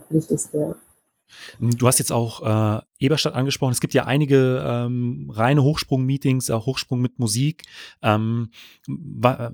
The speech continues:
Speaker 2: gibt's da, äh, würdest du sagen, du favorisierst dann eher solche Sachen, ähm, die dann auch ein bisschen enger sind, wo dann normalerweise auch die Zuschauer deutlich näher nochmal,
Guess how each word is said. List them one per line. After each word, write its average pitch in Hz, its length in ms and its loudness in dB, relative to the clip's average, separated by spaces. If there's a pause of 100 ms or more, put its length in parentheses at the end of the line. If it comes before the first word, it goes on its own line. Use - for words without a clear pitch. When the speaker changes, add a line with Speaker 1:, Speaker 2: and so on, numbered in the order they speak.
Speaker 2:
gibt's - 280 0
da, 120 600 2
äh, - 60 -4
würdest 143 460 2
du 131 60 2
sagen, 123 220 4
du 127 60 0
favorisierst 120 760 0
dann 117 280 -2
eher 107 180 0
solche 120 380 0
Sachen, 156 500 -2
ähm, 110 240 0
die 120 140 0
dann 117 180 2
auch 117 140 -2
ein 117 80 -4
bisschen 120 500 2 (320)
enger 143 220 4
sind, 131 180 4
wo 120 80 2
dann 120 140 4
normalerweise 120 760 2
auch 117 220 2
die - 140 -8
Zuschauer 131 580 2
deutlich 123 440 0
näher 127 280 2
nochmal, 120 500 -2